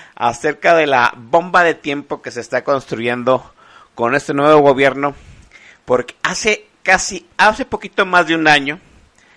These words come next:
diremos que antes de la elección de julio del año pasado, eh, yo digo, yo me acuerdo, si no fue en mayo, fue en junio, pero faltaban unas semanas para la elección.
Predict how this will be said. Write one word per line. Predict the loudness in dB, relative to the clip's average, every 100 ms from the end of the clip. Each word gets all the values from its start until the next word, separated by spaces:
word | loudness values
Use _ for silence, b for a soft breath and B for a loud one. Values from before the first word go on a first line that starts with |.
| b
diremos | -10 -4 -2 0 -2 -4 -6
que | -6 -4 -4 -8 -4
antes | -2 -2 -2
de | -2
la | -2
elección | -2 -4 -4 2 2 0 -10 _
de | -20 -18
julio | -10 -4 0
del | 0
año | -2 -4
pasado, | -4 -2 2 2 2 -8 b b b b b b -4
eh, | 0 2 4 2 0 0 -4 -10 -10
yo | -2
digo, | 0 0 -2 -12 -10
yo | -6
me | -4
acuerdo, | -6 -4 -4 -4 -8
si | -10 -6
no | -2
fue | -2 -2
en | -2 2
mayo, | 4 4 2
fue | 0 -2
en | -2
junio, | -4 -2 -2 -2
pero | -2 -2
faltaban | -2 -4 4 4 4
unas | 0 0
semanas | 0 -2 -2 -4
para | -6 -6 -4
la | -6
elección. | -8 -8 -8 -6 -6 -6